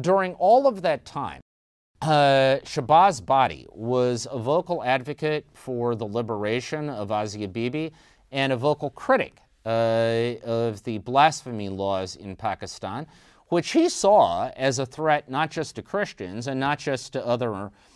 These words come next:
religious minorities, but also to Muslims, uh,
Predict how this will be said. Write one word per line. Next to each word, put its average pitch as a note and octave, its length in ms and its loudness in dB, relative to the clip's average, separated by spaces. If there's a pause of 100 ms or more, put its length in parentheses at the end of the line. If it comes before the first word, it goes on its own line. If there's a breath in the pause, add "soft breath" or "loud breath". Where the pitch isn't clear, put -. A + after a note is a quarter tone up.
(300 soft breath)
religious A#2 560 -4
minorities, A2+ 720 -4 (260 soft breath)
but D#3+ 240 4
also D3+ 680 2
to F#3+ 240 -2
Muslims, F#3+ 720 -4 (100)
uh, B2 840 0